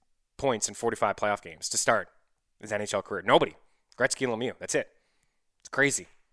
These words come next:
what MacKinnon's doing. He's a freak. <laughs> He really is. He is so good. He's gonna be an issue for Vegas. He's gonna be an issue. As for the Golden Knights, Tuch led the way, seven shot attempts, four shots. Stone, five attempts, four shots. Theodore, five attempts, three shots. Theodore's been our guy throughout the postseason here.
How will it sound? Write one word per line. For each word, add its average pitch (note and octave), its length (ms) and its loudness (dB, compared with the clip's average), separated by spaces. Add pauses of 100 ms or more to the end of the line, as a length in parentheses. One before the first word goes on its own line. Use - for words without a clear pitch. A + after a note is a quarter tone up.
(280)
what A2+ 160 -6
MacKinnon's A#2+ 360 -2
doing. G#2+ 260 -2 (680)
He's C3 200 -2
a C#3+ 40 4
freak. - 680 -6
<laughs> - 40 -20 (680)
He A3 100 8
really D3 540 2
is. G#2 240 2
He D3 160 2
is C3+ 140 4
so C3+ 680 8 (680)
good. G#2 360 -2 (840)
He's C3 180 -6
gonna C#3 140 0
be B2 160 0
an A2+ 60 2
issue F2+ 320 -2 (560)
for A2 120 0
Vegas. F#2+ 560 -4
He's B2 220 -6
gonna A#2+ 160 -4
be G#2+ 100 -4
an G#2 60 -6
issue. F2+ 320 -8 (420)
As D#3 180 2
for F3+ 60 -4
the D#3+ 80 0
Golden D3 240 8
Knights, C#3 280 6
Tuch C#3+ 260 4
led C3+ 140 4
the B2+ 60 2
way, B2+ 200 6
seven B2 280 2
shot A#2+ 200 4
attempts, A#2 260 0
four A2+ 220 0
shots. A#2 320 4
Stone, A#2 280 2
five A2+ 200 4
attempts, A2 300 -2
four A2 200 -2
shots. G#2+ 360 2
Theodore, A2+ 340 0
five G#2+ 220 2
attempts, G#2+ 320 -4
three A2 260 -4
shots. G#2+ 360 0
Theodore's A2+ 320 -2
been A2 100 -6
our G#2 100 -2
guy G#2 180 0
throughout G#2 260 -4
the G2 120 -12
postseason A2+ 560 -2
here. A2+ 220 0